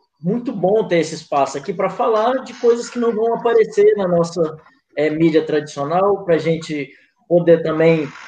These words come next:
desconstruir o outro, desconstruir nós mesmos no debate sobre as verdades que vão ficando consolidadas, né?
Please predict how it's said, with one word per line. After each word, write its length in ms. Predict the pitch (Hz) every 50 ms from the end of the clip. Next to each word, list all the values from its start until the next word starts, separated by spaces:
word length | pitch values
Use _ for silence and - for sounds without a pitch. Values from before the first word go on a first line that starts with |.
| - - -
desconstruir 640 | - 170 170 - 214 202 175 - - 196 185 180 180
o 80 | 165 160
outro, 340 | 185 214 226 220 226 202 170
desconstruir 600 | 170 - - 208 185 170 170 202 180 175 175 170
nós 260 | 170 165 160 160 -
mesmos 800 | 147 151 165 185 196 190 170 160 156 151 143 139 - - - _ _
no 160 | 165 165 170
debate 420 | 160 165 156 156 151 151 151 - -
sobre 160 | 175 165 165
as 140 | 165 160 139
verdades 500 | 160 156 147 135 147 151 - - - -
que 80 | -
vão 120 | 160 165 147
ficando 260 | - - 175 170 170
consolidadas, 1040 | 170 170 160 165 - 175 170 147 147 143 - 139 143 160 180 190 175 160 151 135 135
né? 260 | 151 165 185 202